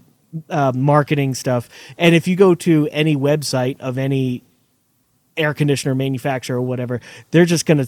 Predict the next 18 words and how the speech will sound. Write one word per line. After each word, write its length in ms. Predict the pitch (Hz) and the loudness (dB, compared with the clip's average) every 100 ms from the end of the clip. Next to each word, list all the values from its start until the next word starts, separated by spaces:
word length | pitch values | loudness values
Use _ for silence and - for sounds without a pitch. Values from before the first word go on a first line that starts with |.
| - | -4
tell 160 | - 151 | 2 2
you 220 | 135 139 | 2 0
they 240 | 131 147 160 | 0 0 2
have 280 | 147 151 | 0 -2
the 100 | 131 | -2
best 280 | 113 139 151 | -6 -4 -4
stuff 320 | - 151 139 | -2 0 -2
that 180 | - 117 | -4 -8
you've 120 | 123 127 | -8 -6
ever 220 | 139 156 | -4 -4
seen 260 | - 143 139 | -2 -6 -4
ever. 380 | 139 131 127 | -6 -6 -6
No 200 | 123 123 | -6 -4
one 160 | 131 139 | -4 -4
has 160 | 135 135 | -4 -6
ever 180 | 135 | -6
made 220 | 135 127 120 | -6 -8 -8
anything 360 | 131 131 135 | -10 -8 -8